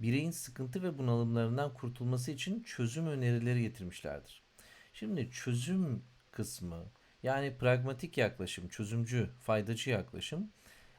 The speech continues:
e, modernist yazarlar için hiçbir anlam ifade etmez arkadaşlar. Onlar sadece sanatlarını ortaya koymaya çalışırlar. Yani sanat için sanat anlayışıyla hareket ederler. Dolayısıyla burada bilgi yanlışı vardır diyebiliriz. Cevabımız beş yani E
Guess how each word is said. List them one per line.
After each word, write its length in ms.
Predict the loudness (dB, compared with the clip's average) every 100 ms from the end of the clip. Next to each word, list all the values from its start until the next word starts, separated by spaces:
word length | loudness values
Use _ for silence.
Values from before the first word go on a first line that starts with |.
| -4
e, 120 | 0
modernist 560 | 2 4 4 2 -2
yazarlar 400 | -2 2 2 2
için 420 | 0 0 -2 -4 -6 -12
hiçbir 240 | -6 2
anlam 400 | 2 4 0 -2
ifade 340 | -2 4 4 4
etmez 300 | 0 -2 -2
arkadaşlar. 680 | -4 -4 -6 -4 -4 -4 -10
Onlar 240 | -6 0 0
sadece 640 | 0 -2 -2 0 0 0 -4
sanatlarını 800 | -2 0 0 0 -2 0 0 -2 -8
ortaya 340 | -8 -6 -6
koymaya 260 | -4 -4 -6
çalışırlar. 640 | -6 -8 -8 -4 -4 -6 -14 -20 -20 -10
Yani 240 | -6 -6 -6
sanat 380 | -2 0 -2
için 380 | -4 -4 -2 -2 -8 -20 -16
sanat 420 | -2 2 2 2
anlayışıyla 800 | 2 2 -2 -4 0 2 2 0 -12 -2
hareket 360 | -2 -2 -6
ederler. 480 | -4 -4 -4 -6 -6 -20 -20 -14
Dolayısıyla 540 | -4 0 0 0 0 0
burada 400 | 0 2 2 2
bilgi 280 | -4 -4 0
yanlışı 340 | 2 2 0
vardır 320 | -2 -2 -4 -4
diyebiliriz. 560 | -4 -2 -6 -6 -10 -6
Cevabımız 640 | -2 0 2 0 0 0
beş 300 | 0 0 0
yani 260 | 2 2 2
E 320 | 2 2